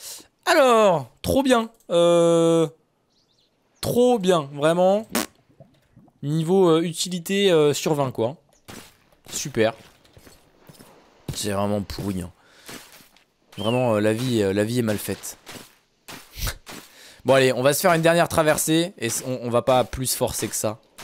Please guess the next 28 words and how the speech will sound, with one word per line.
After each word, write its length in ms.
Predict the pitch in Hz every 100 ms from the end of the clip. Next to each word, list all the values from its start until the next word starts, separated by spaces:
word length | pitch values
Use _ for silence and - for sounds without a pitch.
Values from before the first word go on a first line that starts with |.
| - - - -
On 60 | 113
va 80 |
faire 180 | 120 156
une 80 | 147
dernière 260 | 139 139 131
traversée 460 | 139 131 123 139
jusqu'à 280 | 127 120 131
ce 80 | 120
qu'on 200 | 123 120
retombe 440 | 110 135 143 139
sur 240 | 107 - 117
une 160 | 107
terre. 420 | 95 - 123 131 - _ _ _ _ _ _ _ _ _ _ _ -
Euh, 380 | 98 101 98
si 120 | 95 139
ça 160 | 143
se 100 | 123
trouve, 360 | - 131 104 85 _ -
ça 180 | - 113
va 80 |
être 160 | 117 107
un 60 | 117
biome 300 | 104 120 110
marécage. 760 | 107 107 110 107 87 92 98 78 - _ _ _ _ _ - - _
Si 160 | - 123
ça 160 | 131
se 100 | 117
trouve, 380 | - 113 101 82